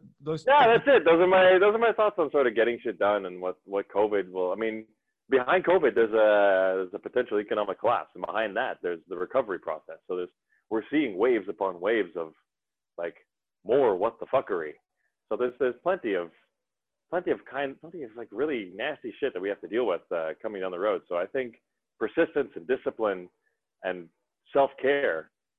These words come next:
Speaker 2: are gonna be even more important than, uh, anything else.
Speaker 1: I hear humanization is going to be even more important. L-, also listen to yourself. Also very
Speaker 2: Yeah.
Speaker 1: important. Keep,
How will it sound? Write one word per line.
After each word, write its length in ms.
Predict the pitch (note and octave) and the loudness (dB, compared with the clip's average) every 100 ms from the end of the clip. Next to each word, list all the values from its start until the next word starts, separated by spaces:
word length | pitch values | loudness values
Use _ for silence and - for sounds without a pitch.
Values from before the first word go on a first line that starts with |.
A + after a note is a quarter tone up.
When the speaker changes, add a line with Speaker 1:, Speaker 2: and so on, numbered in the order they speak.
| _ | _
Speaker 2:
are 80 | F#2 | -6
gonna 120 | G2+ F#2+ | -4 -4
be 140 | G2+ C3+ | -4 -4
even 160 | C3 | -6
more 180 | B2 A2+ | -4 -4
important 400 | F#2+ A#2+ A2+ F2+ | -2 -2 -4 -6
than, 260 | F2 E2+ E2+ | -10 -10 -12
uh, 200 | D#2+ D#2 G#2 | -12 -10 -8
anything 280 | A#2 G#2+ | -4 -4
else. 200 | G#2 D#2+ - _ _ _ _ _ _ _ - | -4 -8 -10 _ _ _ _ _ _ _ -12
Speaker 1:
I 120 | G#2+ | -8
hear 120 | A2+ | -8
humanization 640 | A2+ A2+ A#2 A2 A2+ - A2 | -6 -6 -4 -4 -6 -6 -10
is 80 | |
going 140 | A2 A2 | -8 -10
to 80 | A2+ | -8
be 260 | A2+ A#2 - | -8 -8 -12
even 160 | A2+ G#2+ | -14 -12
more 140 | A2 | -10
important. 480 | A2 - G#2 G2+ G#2 | -12 -14 -16 -16 -16
L-, 80 | G#2 A#2 - | -18 -18 -6
also 200 | D3 C#3 | -2 2
listen 200 | D3+ C3 | 0 0
to 80 | D3 | -2
yourself. 560 | C#3 - C#3+ A#2 - _ _ _ _ _ _ _ _ _ _ | -4 0 2 2 -2 _ _ _ _ _ _ _ _ _ _
Also 200 | A#2 A#2 | -8 -2
very 180 | G#2 A2 | 0 0
Speaker 2:
Yeah. 80 | B2 | 0
Speaker 1:
important. 580 | A2+ G#2 G#2 G#2 - _ _ _ _ _ _ _ _ | -2 -2 -4 -10 -14 _ _ _ _ _ _ _ _
Keep, 140 | - | -10